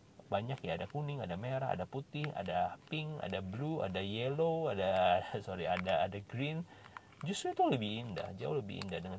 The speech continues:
keberagaman justru lebih indah menurut saya gitu ya. Jadi, eh,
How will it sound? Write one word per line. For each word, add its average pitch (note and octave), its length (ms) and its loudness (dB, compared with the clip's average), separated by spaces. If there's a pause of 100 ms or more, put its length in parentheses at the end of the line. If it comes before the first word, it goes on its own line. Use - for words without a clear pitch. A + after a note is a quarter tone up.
keberagaman F#2+ 640 -4
justru E2+ 320 -8
lebih D2 240 -10
indah C2 320 -12
menurut G#2 240 -2
saya D#2 480 0
gitu B1 320 -10
ya. - 160 -14 (240)
Jadi, A2+ 240 -4 (800)
eh, D#2+ 240 0